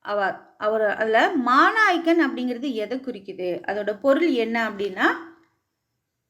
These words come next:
பெருங்கடல் வணிகன். அதாவது ஆப்ஷன் பி, பெருங்கடல் வணிகன்.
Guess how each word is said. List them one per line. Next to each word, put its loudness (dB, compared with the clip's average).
பெருங்கடல் 4
வணிகன். -2
அதாவது -4
ஆப்ஷன் -4
பி, 0
பெருங்கடல் 2
வணிகன். -6